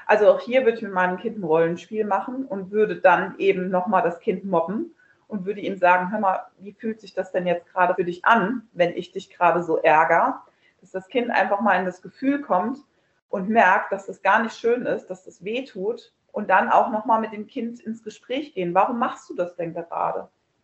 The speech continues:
Fühlst du dich nicht wohl in deiner Haut? Bekommst du zu Hause zu wenig Aufmerksamkeit? Bist du unzufrieden mit dir?“ Es kann ja sein, dass es in der Schule im Moment gerade sehr viel Druck hat, weil es vielleicht schlechte Noten schreibt,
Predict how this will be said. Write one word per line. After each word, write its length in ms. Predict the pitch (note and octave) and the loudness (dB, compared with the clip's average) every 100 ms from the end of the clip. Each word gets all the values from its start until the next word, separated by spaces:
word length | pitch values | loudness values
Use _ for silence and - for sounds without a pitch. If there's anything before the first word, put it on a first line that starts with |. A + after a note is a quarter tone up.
| _ _ | _ _
Fühlst 260 | C#4 C#4 - | -2 -2 -4
du 40 | A#3 | -8
dich 180 | A#3 | -6
nicht 220 | A#3 A3+ G#3+ | -6 -8 -2
wohl 200 | D#4 C4 | 0 0
in 120 | A3+ | 2
deiner 320 | E3 F3 F#3 | 0 0 0
Haut? 320 | F3 E3 - | 2 2 -2
Bekommst 420 | - - C4 - | -12 -6 -6 -6
du 360 | G#3+ G#3 - - - | -8 -8 -10 -16 -10
zu 180 | A#3 | -2
Hause 300 | A3 A#3+ A#3 | 2 2 2
zu 120 | A#3 A3 | -6 -6
wenig 340 | A3 A3 - | -6 -6 0
Aufmerksamkeit? 1040 | A3+ - A3+ G3+ G3+ F#3 F#3 G3+ F3+ F3 | 0 2 0 -2 -4 -10 -8 -2 -2 -2
Bist 180 | G#3+ - | -6 -8
du 60 | A#3 | -4
unzufrieden 800 | C#4+ F#4 D4+ - G3+ F3+ F3+ | -2 -2 -8 -14 -12 -12 -8
mit 180 | E3+ - | -10 -6
dir?“ 240 | E3+ E3 E3+ _ _ _ | -2 -2 -4 _ _ _
Es 40 | |
kann 200 | A3 B3+ | 0 2
ja 160 | A3+ A3+ | 0 0
sein, 320 | G3+ A3+ A#3 | 0 0 -2
dass 160 | A3+ | -4
es 100 | A3+ | -6
in 120 | - G#3 | -10 -6
der 120 | G#3+ | -6
Schule 380 | - D4+ C4+ E3+ | -6 -2 0 0
im 60 | |
Moment 420 | F#3 F3+ F3+ G#3+ _ | -2 -2 -4 -4 _
gerade 300 | - F#3+ G3 | 0 0 0
sehr 200 | G3+ A3 | -4 -4
viel 160 | A3+ | -8
Druck 340 | - - - B3 | -6 0 0 0
hat, 240 | G3+ G3 | -4 -2
weil 100 | F#3 | -6
es 120 | F#3+ | -6
vielleicht 240 | - F#3 - | -6 -6 -4
schlechte 280 | F3+ - G3 | -6 -8 -8
Noten 360 | A3+ D4+ B3 | -4 -4 -6
schreibt, 540 | B3 - A3 G#3+ G#3+ | -12 0 4 4 2